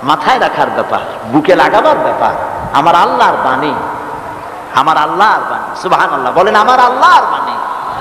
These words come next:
আমার আল্লাহর কিতাব। একটি বর্ণ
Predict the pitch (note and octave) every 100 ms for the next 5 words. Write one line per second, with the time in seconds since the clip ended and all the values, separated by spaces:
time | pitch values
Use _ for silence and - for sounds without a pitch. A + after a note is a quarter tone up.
0 | - F#3 B3 B3+ C4+ D#4 F4+ F4+ - B3
1 | G#3+ E3 A#2 - - - - F4 F4+ -
2 | - - - - - - - - - -
3 | C#3+ D#3+ - E3 D3 D#3+ D#3